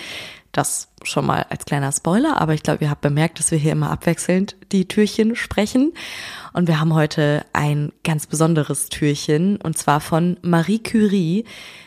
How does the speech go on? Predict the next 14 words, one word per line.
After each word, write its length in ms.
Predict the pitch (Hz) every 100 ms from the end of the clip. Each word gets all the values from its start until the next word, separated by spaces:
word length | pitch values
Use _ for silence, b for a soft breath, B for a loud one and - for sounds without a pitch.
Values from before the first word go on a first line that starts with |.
| B
Nicht 260 | 220 269 285
nur 320 | 254 262 -
die 180 | 190 208
Namensvetterin 1120 | 202 175 196 208 - 180 165 170 156 156 170
von 180 | 175 170
meiner 220 | 165 160
liebsten 460 | 160 180 - 170 165
Podcast-Partnerin, 1200 | - - - 143 - - 151 160 151 156 170 190 -
sondern 300 | 160 175 180
auch 180 | 156 -
eine 160 | 156
Person, 520 | 151 156 143 147 151 151 B B B -
die 140 | 175 -
uns 460 | 160 156 - -